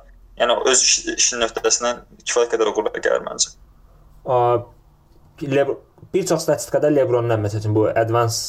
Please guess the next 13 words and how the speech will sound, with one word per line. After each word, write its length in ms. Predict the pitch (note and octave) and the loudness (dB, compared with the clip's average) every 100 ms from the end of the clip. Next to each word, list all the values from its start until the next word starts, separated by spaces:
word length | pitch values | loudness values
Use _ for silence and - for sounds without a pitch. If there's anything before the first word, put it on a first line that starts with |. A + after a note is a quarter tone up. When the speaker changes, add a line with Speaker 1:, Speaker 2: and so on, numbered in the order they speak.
| - | -10
Speaker 2:
statistikada 640 | - - G#2+ A2 - A2+ B2 | -10 -4 -2 -2 -2 0 2
LeBron'dan 540 | A#2+ A2+ A2 A2+ A#2 | 2 2 2 0 0
sonra 220 | - A2+ A#2 | -2 0 0
ikincidir 400 | A2+ A2 G#2 F2+ | 0 -2 -2 -2
komandanın. 420 | G2+ G#2 G2+ G#2+ | -2 -2 0 0
Həm 160 | A#2 A2+ | 2 2
win 160 | A#2+ | 2
share-də, 520 | A2 G#2+ G2+ G#2 G#2 | 2 2 2 2 2
həm 200 | A2 A2 | 2 2
də 140 | A2 G#2+ | 2 2
nə, 140 | A2 A2 | 2 0
məsəl 240 | G#2+ G#2 | 0 -2
üçün 200 | A#2 A2 | 0 -4